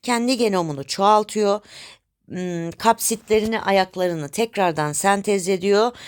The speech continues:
ve özellikle son aşamada bakteriyi parçalayarak yeni üretilmiş bu bakteriyofajların çevreye dağılmasını sağlıyor. O zaman bu olayların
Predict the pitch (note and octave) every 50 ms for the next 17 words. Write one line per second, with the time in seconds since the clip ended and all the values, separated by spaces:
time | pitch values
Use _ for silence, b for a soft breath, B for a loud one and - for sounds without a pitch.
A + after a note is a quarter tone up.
0 | B B B - D#3 F#3 E3+ - - - G3 F#3+ G3+ G#3+ G#3+ A3 G#3+ A3+ C#4 C4+
1 | - - F3+ E3 E3 - A3+ B3+ A#3+ A#3 G3+ - G3 F3 D#3+ D3+ D3+ F#3 F#3 G3+
2 | G#3 G#3+ - - G3 F3+ F#3+ E3+ D#3 - F3 F#3 F3+ F#3 - G3 F#3 F#3 G3+ F#3+
3 | F3+ E3+ E3+ - _ B B B B B B F3 G#3+ A#3+ A#3+ B3+ C#4 B3 - b
4 | b b b - G#3 G3 G3 F#3 - - F3+ E3 E3 D3+ C#3+ - - - - -
5 | A#3 A3+ G3 - B B B B B B B B - - A#3 A#3 A#3 - G3+ G3+
6 | F3+ F3 E3+ E3 E3 - A#3 A3 F#3+ D#3 F3+ F3+ F3+ B3 C4+ C4 b b b b
7 | - - B3 G#3+ E3+ E3 F3 F3+ A#3 B3+ B3+ B3+ - F#3 F#3 F3 D#3+ D#3 D#3+ D#3
8 | - - C#3 C#3 - - C#3+ C#3+ C3+ A#2 A2 A#2+ A#2 - _ B B B B B
9 | B B B B E4 D#4 E4+ D#4+ C#4 C4 C4 C4+ - b b b b b - G3+
10 | D#4+ F#4+ - E4 C#4 B3+ G#3+ G3+ F#3+ E3+ E3+ E3 D#3+ G#3+ C4+ D4